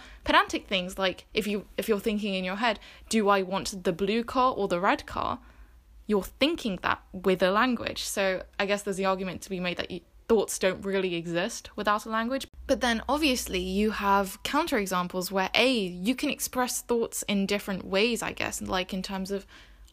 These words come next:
art, you know, you can express what you're thinking in your head in a way that doesn't really require a language, or maybe art is the language itself. But I think when it comes to adding more new words to the English lexicon today,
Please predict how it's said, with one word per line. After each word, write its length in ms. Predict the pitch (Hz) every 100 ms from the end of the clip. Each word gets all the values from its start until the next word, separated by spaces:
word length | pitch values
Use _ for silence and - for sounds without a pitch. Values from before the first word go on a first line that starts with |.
| -
art, 560 | 226 254 - - -
you 140 | - 190
know, 160 | 185
you 180 | 208 208
can 160 | 220 214
express 500 | 185 - 196 190 -
what 240 | 190 196
you're 180 | 180 180
thinking 400 | - 226 220 190
in 100 | 180
your 80 | 190
head 240 | 220 214
in 100 | -
a 80 | 185
way 260 | 185 226 220
that 180 | 202 - _ -
doesn't 300 | - 247 269 - -
really 460 | 220 240 247 240 233 - - -
require 360 | 214 247 285
a 60 | 226
language, 320 | 165 170 180
or 80 | 202
maybe 400 | 214 220 220 -
art 300 | 214 233 233 -
is 260 | 220 202
the 100 | 196
language 400 | 202 202 208 202
itself. 560 | 185 - - 262 - - - - -
But 140 | 240
I 100 | 226
think 400 | 226 - 285 -
when 160 | 233 226
it 120 | -
comes 280 | - 214 214
to 220 | - 208 -
adding 640 | 208 208 202 196 190 196
more 480 | 196 202 196 190 196
new 240 | 196 202 196
words 320 | 196 196 -
to 60 |
the 100 | -
English 380 | 190 196 185 196
lexicon 560 | 190 - - - 180 170
today, 580 | - 214 226 185 196